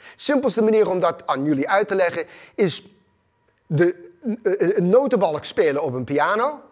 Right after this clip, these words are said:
Het zijn acht noten, zelfde volgorde, even hard, acht nieuwe elementen als je er net aan het leren bent. Maar er is geen interactie tussen ze. Het is niet dat, dat, dat, dat een wisselwerking is tussen de do en de re en de mi.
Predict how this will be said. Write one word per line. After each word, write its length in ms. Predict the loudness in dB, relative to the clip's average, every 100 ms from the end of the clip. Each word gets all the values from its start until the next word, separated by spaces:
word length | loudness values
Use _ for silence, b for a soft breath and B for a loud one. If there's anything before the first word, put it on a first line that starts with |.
| _
Het 220 | -20 -6
zijn 200 | -4 0
acht 240 | 0 0
noten, 500 | 2 4 4 2 -2 -6 -20 b
zelfde 460 | -16 0 2 2 0
volgorde, 640 | 0 2 2 2 2 2
even 320 | 0 0 2 2
hard, 380 | 2 0 -2
acht 260 | 0 0 0
nieuwe 320 | -2 0 0
elementen 420 | -2 -2 -4 -6
als 120 | -10 -8
je 80 |
er 80 | -6
net 180 | -6 -6
aan 100 | -6
het 120 | -6
leren 320 | -8 -8 -10 -16
bent. 200 | -20 -20 _ _ B B
Maar 100 | -6
er 60 | -4
is 40 |
geen 220 | -2 0 0
interactie 560 | 0 0 -2 -4 -4
tussen 340 | -2 -4 -4 -12
ze. 120 | -18 _ _ b b b -4
Het 120 | -2
is 80 | 2
niet 240 | 0 -2 B B
dat, 160 | -2 -2 -2
dat, 280 | -4 -4 -2
dat, 200 | -4 -4 B _
dat 180 | -6 -6 -12 _ _ _ _ _ _ -20 -18 -16 2
een 400 | 2 4 2 2
wisselwerking 800 | 2 2 2 4 2 2 0
is 280 | 0 0 -4 -6
tussen 280 | -4 -2
de 160 | -2 -2
do 340 | 0 0 2 0
en 100 | 0
de 60 |
re 340 | 2 2 2 0
en 120 | -2
de 60 | -2
mi. 400 | -4 -6 -12